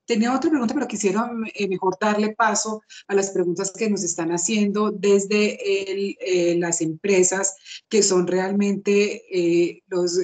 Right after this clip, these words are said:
que están mostrando, pues, más interés y, y más inquietudes en torno a ello.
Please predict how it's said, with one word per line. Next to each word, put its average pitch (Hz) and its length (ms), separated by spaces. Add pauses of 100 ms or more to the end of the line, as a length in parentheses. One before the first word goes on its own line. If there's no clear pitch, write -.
que 190 140 (200)
están 180 300
mostrando, 208 500
pues, 202 300 (380)
más 185 220
interés 202 520
y, 196 180
y 208 60
más 190 180
inquietudes 202 540
en 196 80
torno 160 480 (340)
a 180 160
ello. 160 300